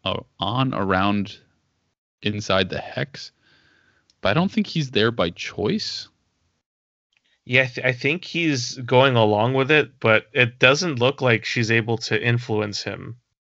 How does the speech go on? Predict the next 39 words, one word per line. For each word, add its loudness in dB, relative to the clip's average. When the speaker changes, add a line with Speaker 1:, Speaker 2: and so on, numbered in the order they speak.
Speaker 2:
the 0
same 4
way 4
that -2
she's -2
able 2
to -6
influence -6
the -6
others. -8
Speaker 1:
Yeah, 2
he's, -2
like, -4
going 0
so -4
off 0
script, -6
just -8
asking -4
these -6
blunt -8
questions -2
about -6
how -4
she -8
does -6
it, -8
like, -8
how -2
she -6
handling -4
the -10
magical -8
load, 0
how -2
did -4
she -12
start -8
it? -6